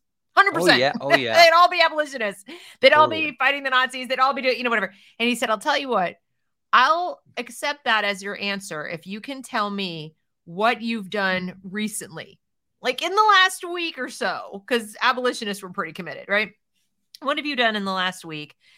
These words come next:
Speaker 1: to yourself personally, you know, put yourself at personal risk to go and help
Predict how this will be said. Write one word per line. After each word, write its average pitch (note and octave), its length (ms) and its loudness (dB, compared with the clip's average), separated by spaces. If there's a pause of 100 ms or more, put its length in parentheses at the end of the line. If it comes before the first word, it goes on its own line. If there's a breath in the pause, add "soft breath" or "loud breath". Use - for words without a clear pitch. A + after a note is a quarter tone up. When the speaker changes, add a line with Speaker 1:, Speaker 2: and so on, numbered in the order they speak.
(340 soft breath)
Speaker 1:
to F3+ 460 -4 (400)
yourself A3+ 680 0 (580)
personally, C#4 640 -6
you F3 60 -8
know, E3+ 60 -8
put C4 260 -6
yourself B3+ 500 -4
at D#3 160 -8
personal A#3 480 -8
risk E3 440 -8 (440 soft breath)
to G3+ 120 -8
go G#3 300 0
and C#4 120 -6
help F3 480 0